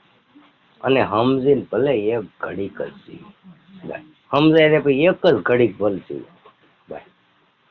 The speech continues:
એની બલિહારી છે, પણ સમજાય જાય તો થાય. નકર પચાસ થી એંશી વર્ષ જીવો એ મહત્વનું નથી. ભાઈ, પણ સમજાણા પછી એક ઘડી જીવે ને તો એમાં તુલસીદાસે કીધું છે કે "એક ઘડી આદિ, ઘડી આદિ મેં પુણ્યાદ."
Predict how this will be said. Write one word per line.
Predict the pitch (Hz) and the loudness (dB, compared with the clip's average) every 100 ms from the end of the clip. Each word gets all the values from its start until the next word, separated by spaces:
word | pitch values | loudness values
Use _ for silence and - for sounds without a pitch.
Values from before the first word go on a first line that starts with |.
| _ _ - | _ _ -4
એની | 135 135 | 0 2
બલિહારી | 117 117 120 101 95 87 | 2 2 2 0 -2 -6
છે, | - 87 | -8 -12
પણ | - 78 - | -10 -14 -2
સમજાય | 139 160 135 117 107 | 2 4 4 2 2
જાય | 98 | 0
તો | 87 - 95 | -6 -8 -8
થાય. | - - - - _ _ _ _ _ _ _ _ _ _ _ _ | -8 -8 -8 -8 _ _ _ _ _ _ _ _ _ _ _ _
નકર | 117 120 | -2 0
પચાસ | 104 135 127 147 131 123 | 0 -2 0 2 2 0
થી | 120 107 | -2 0
એંશી | 123 131 143 | 2 2 2
વર્ષ | 135 127 113 | 2 4 2
જીવો | 104 127 120 | 0 0 0
એ | 110 123 | 0 0
મહત્વનું | 113 107 95 - 90 92 104 | -2 -4 -4 -8 -8 -6 -6
નથી. | 107 _ _ _ _ _ - | -6 _ _ _ _ _ -14
ભાઈ, | 80 - _ - 160 - _ _ - 190 156 | -14 -14 _ -16 -14 -14 _ _ -6 -6 -6
પણ | 107 101 | -6 -4
સમજાણા | 131 165 160 160 156 143 | 0 2 4 2 2 0
પછી | 147 139 135 139 | 0 0 0 2
એક | 165 - | 2 0
ઘડી | 110 143 143 | 0 4 4
જીવે | 123 147 165 | 4 4 4
ને | 151 | 2
તો | 135 135 | 0 2
એમાં | 131 131 120 | 2 0 2
તુલસીદાસે | 143 131 131 127 123 113 117 | 0 2 0 2 2 2 0
કીધું | 113 - 127 131 | 0 0 0 0
છે | 120 110 | -2 -4
કે | 110 113 | 0 0
"એક | 117 101 | 0 -2
ઘડી | 98 110 110 | -2 -2 0
આદિ, | 104 104 110 | 0 0 -4
ઘડી | 98 107 107 | -2 -2 0
આદિ | 98 95 101 | 0 -2 -4
મેં | 101 98 | -4 -6
પુણ્યાદ." | - 98 104 110 120 | -6 -6 -4 -2 -2